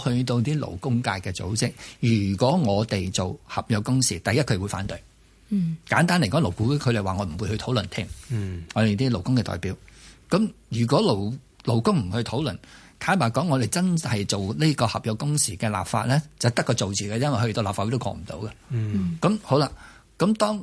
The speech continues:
Speaker 1: 我哋覺得收到嘅意見就係話，商界做唔做冇乜所謂，呃，做都好嘅，噉不過唔做冇所謂。
Speaker 3: 嗯。
Speaker 1: 勞工界話你不做好過做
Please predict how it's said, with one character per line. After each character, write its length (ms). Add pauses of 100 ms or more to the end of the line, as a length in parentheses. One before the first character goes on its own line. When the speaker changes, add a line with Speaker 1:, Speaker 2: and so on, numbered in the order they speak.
Speaker 1:
我 220
哋 260
覺 200
得 160 (360)
收 160
到 100
嘅 60
意 180
見 180
就 100
係 80
話， 280 (480)
商 300
界 220 (480)
做 120
唔 120
做 120
冇 140
乜 40
所 160
謂， 140 (840)
呃， 380
做 120
都 100
好 80
嘅， 280
噉 20
不 260
過 160
唔 120
做 160
冇 100
所 140
謂。 160 (200)
Speaker 3:
嗯。 200 (260)
Speaker 1:
勞 140
工 160
界 160
話 180
你 80 (240)
不 100 (100)
做 200
好 120
過 120
做 140